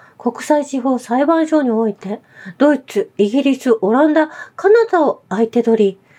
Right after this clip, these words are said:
イスラエルへの武器供与によるガザ虐殺への加担と、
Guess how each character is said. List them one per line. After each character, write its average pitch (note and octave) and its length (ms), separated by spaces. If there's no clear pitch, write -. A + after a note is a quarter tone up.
イ B3 60
ス F4+ 160
ラ F#4 140
エ E4+ 40
ル D#4 60
へ C4+ 60
の G#3+ 160
武 D4 120
器 - 140
供 C#4 280
与 B3 120
に G3 140
よ F#3 120
る F#3 180
ガ E4 160
ザ D4+ 120
虐 G3+ 340
殺 D#4 380
へ D4 100
の A#3 120
加 G3 180
担 C4 280
と、 A#3 260